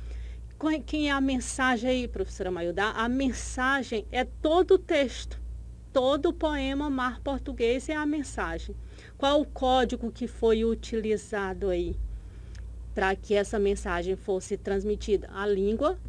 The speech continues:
portuguesa. Qual canal que eu utilizei para que esse texto chegasse para você, para que você visualizasse? A língua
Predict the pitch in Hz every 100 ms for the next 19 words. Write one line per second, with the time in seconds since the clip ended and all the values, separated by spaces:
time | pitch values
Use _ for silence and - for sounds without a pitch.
0 | - - 269 254 285 220 165 160 196 -
1 | - - 285 311 - 311 285 277 277 269
2 | 269 - 277 262 269 269 269 262 233 254
3 | 262 262 254 269 233 233 - 247 233 -
4 | 240 226 226 220 - 202 190 - 233 254
5 | - - - - - 196 196 214 220 202
6 | 196 202 190 180 214 226 262 330 - -
7 | - 196 185 180 185 208 277